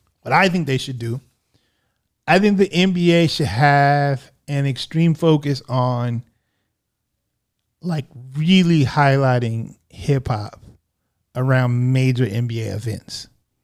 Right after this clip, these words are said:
And I say that because of this. I was watching a podcast. I forgot what podcast it was. I'm not gonna say the name 'cause I don't wanna take shots at 'em, like, and say their name and take shots at 'em.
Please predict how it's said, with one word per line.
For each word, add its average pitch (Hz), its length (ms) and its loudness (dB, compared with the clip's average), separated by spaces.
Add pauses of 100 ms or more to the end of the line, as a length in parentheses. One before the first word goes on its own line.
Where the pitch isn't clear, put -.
(300)
And 143 100 -2
I 139 80 0
say 220 220 4
that 185 180 4
because 131 300 -4
of 113 100 -12
this. - 360 -10 (680)
I 147 120 0
was 156 180 -2
watching 196 380 2
a 170 80 0
podcast. 156 560 -2
I 165 80 -2
forgot 151 320 -4
what 117 100 -8
podcast 117 520 -10
it 110 80 -12
was. 110 280 -8 (300)
I'm 165 140 2
not 175 180 4
gonna 147 160 -2
say 156 160 2
the 135 100 0
name 131 220 0
'cause - 120 -10
I 139 60 -2
don't 127 180 -2
wanna 123 200 -6
take 113 240 -8
shots 120 300 -6
at 110 120 -8
'em, 110 160 -10 (680)
like, 117 300 -6
and 127 180 -6
say 120 180 -4
their 113 120 -6
name 113 280 -6
and 113 80 -10
take 123 160 -12
shots 107 280 -12
at 110 100 -10
'em. 117 100 -12